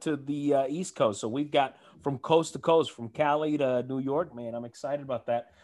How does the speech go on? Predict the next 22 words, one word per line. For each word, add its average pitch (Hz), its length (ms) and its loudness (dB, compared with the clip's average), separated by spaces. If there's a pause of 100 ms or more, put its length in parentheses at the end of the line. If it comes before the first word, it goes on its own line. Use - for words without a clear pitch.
(100)
So 170 200 2
welcome 190 360 6
again, 170 260 2
as 156 120 0
Alex 160 300 0
has 147 180 -8
said. 165 240 -4 (280)
Uh, 156 180 0 (380)
I 233 80 0
don't 311 120 6
know 311 100 6
about 277 160 6
you, 285 160 6
Alex, 240 260 4
but 214 140 -2
have 190 220 0
you 214 100 0
seen 254 340 -4
some 240 160 -2
of 233 60 -6
the, 214 80 0
I, 208 140 0